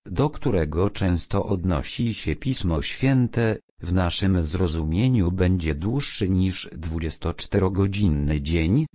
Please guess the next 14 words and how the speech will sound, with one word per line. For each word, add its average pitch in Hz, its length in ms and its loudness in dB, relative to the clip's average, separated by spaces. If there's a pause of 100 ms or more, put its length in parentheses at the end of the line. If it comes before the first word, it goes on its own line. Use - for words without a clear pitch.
(120)
Dzień 95 400 2
gniewu 87 520 0
będzie 123 500 2
okresem 110 720 0
trwającym 98 1000 0
wiele 107 400 2
lat. 71 480 -4 (220)
O 101 120 2
ile 139 360 2
chodzi 135 460 0
o 95 80 0
intensywność 90 1120 0
procesu 92 680 -2
palenia, 67 640 -2